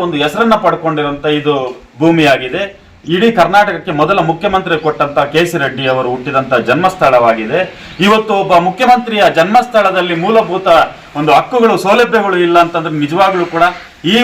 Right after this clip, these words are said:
ಒಂದು, ಏನು ಭಾಗ ಎಲ್ಲೋ ಒಂದು ಕಡೆ ಕಡೆಗಣನೆಗೆ ಒಳಪಡ್ತಾ ಇದೆ ಅನ್ನೋದನ್ನ ತಾವೆಲ್ಲರೂ ಕೂಡ ಗಮನಿಸಬಹುದು. ಒಂದು ಮುಖ್ಯಮಂತ್ರಿಯನ್ನ ಕೊಟ್ಟಂತ ಈ ಕ್ಷೇತ್ರದಲ್ಲಿ ಒಂದು ಪಿ ಯು ಕಾಲೇಜ್ಗೋಸ್ಕರ ಸುಮಾರು ವರ್ಷಾನುಗಟ್ಲೆ ಹೋರಾಟ ಮಾಡ್ತಾ ಇದ್ದಾರೆ ಅಂತಂದ್ರೆ ಸರ್ಕಾರಗಳಿಗೆ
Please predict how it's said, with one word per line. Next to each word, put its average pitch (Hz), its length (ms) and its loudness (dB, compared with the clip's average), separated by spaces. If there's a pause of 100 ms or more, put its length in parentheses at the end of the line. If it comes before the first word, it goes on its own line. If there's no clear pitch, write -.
ಒಂದು, 190 200 0 (840)
ಏನು 180 120 0 (120)
ಭಾಗ 196 180 4 (500)
ಎಲ್ಲೋ 208 140 4 (120)
ಒಂದು 165 180 -4
ಕಡೆ 185 120 -2 (120)
ಕಡೆಗಣನೆಗೆ 190 640 2
ಒಳಪಡ್ತಾ 156 480 0
ಇದೆ 131 160 -4
ಅನ್ನೋದನ್ನ 135 360 -2 (140)
ತಾವೆಲ್ಲರೂ 147 420 2
ಕೂಡ 170 80 2 (140)
ಗಮನಿಸಬಹುದು. 151 520 -2 (680)
ಒಂದು 170 220 2
ಮುಖ್ಯಮಂತ್ರಿಯನ್ನ 233 640 2
ಕೊಟ್ಟಂತ 208 340 0 (300)
ಈ 180 80 0 (520)
ಕ್ಷೇತ್ರದಲ್ಲಿ 196 600 2 (380)
ಒಂದು 147 220 -2
ಪಿ 208 100 2
ಯು 262 80 2 (140)
ಕಾಲೇಜ್ಗೋಸ್ಕರ 196 760 -2
ಸುಮಾರು 196 240 0 (120)
ವರ್ಷಾನುಗಟ್ಲೆ 220 720 0 (100)
ಹೋರಾಟ 185 300 2 (140)
ಮಾಡ್ತಾ 160 280 2
ಇದ್ದಾರೆ 143 260 0
ಅಂತಂದ್ರೆ 143 340 -4 (400)
ಸರ್ಕಾರಗಳಿಗೆ 208 800 2